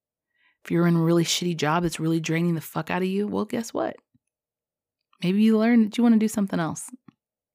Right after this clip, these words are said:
Maybe you'll finally choose yourself and start that tarot business you've always wanted to. I'm talking to a few of you, <laughs> I know. Um, you know, maybe it's that relationship that's really just so tumultuous and hard, and,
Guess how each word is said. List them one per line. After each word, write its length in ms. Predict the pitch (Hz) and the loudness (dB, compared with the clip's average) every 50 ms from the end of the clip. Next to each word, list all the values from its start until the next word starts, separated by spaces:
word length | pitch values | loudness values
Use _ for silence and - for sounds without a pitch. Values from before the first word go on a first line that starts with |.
| _ _ _ - | _ _ _ -2
Maybe 240 | 175 180 190 202 208 | -2 0 2 2 2
you'll 100 | 208 190 | 2 2
finally 320 | 196 - 190 185 185 180 | 0 -2 -2 0 -2 -2
choose 280 | 175 - - 175 175 - | -2 -2 -4 -2 -2 -2
yourself 380 | 165 160 - - 165 160 - | -4 -4 -2 -2 -2 -2 -2
and 120 | 156 151 - | -6 -6 -4
start 260 | - 165 165 160 - | -2 -2 -4 -2 -4
that 140 | - - - | -8 -10 -6
tarot 280 | - 170 170 165 151 | -4 -2 0 0 0
business 360 | 147 143 139 135 135 139 - | -2 -2 -4 -4 -6 -6 -6
you've 100 | - 143 | -8 -6
always 240 | 143 131 131 143 - | -6 -6 -6 -6 -8
wanted 260 | - 92 - - - - | -10 -10 -10 -12 -14 -16
to. 100 | - - - _ _ _ _ _ _ _ _ _ _ _ _ _ _ _ _ _ _ _ _ _ | -20 -20 -20 _ _ _ _ _ _ _ _ _ _ _ _ _ _ _ _ _ _ _ _ _
I'm 80 | 165 | -4
talking 220 | - 143 139 - - | -4 -4 -4 -4 -8
to 40 | 139 | -10
a 40 | |
few 180 | - - 156 - | -10 -10 -10 -10
of 80 | - - | -8 -10
you, 80 | - - - _ | -12 -14 -12 _
<laughs> 140 | - - - | -12 2 4
I 120 | 202 170 | 4 4
know. 200 | 156 165 - 180 - - 233 - - - - - - - - - - - - - - _ - | 4 2 -2 -4 -4 -4 -10 -12 -12 -18 -18 -18 -16 -16 -18 -20 -20 -20 -20 -20 -20 _ -6
Um, 360 | - 160 160 160 156 151 147 - | -4 -2 0 0 0 -2 -4 -4
you 100 | - 151 | -2 -2
know, 80 | 156 156 | 0 0
maybe 220 | 156 160 170 196 | 0 2 0 0
it's 100 | 190 - | 0 0
that 120 | 190 175 | 0 0
relationship 720 | 165 165 156 156 165 170 - - 160 147 - - - - - _ _ | 0 0 0 2 0 0 0 -2 -2 -4 -4 -8 -10 -12 -12 _ _
that's 260 | 160 156 156 - - | -8 -8 -8 -10 -10
really 480 | 165 170 175 185 190 190 175 170 165 160 | -6 -4 -2 0 2 2 2 0 -2 -4
just 480 | - 160 156 151 - - - - - | -4 -6 -6 -6 -6 -10 -12 -10 -8
so 320 | - - - 240 220 208 202 | -8 -6 -4 -2 0 -2 -2
tumultuous 680 | 202 - 175 156 156 165 165 - - 156 156 151 - | -2 -2 -2 -2 -2 -2 -4 -4 -6 -6 -6 -4 -6
and 100 | - 151 | -8 -8
hard, 440 | 143 - 165 156 160 160 151 151 - - - - - - - _ _ _ _ _ | -6 -4 -4 -4 -4 -4 -6 -6 -8 -14 -20 -20 -20 -20 -20 _ _ _ _ _
and, 460 | - 175 160 156 151 147 151 151 147 | -4 -2 0 2 0 0 0 -2 -6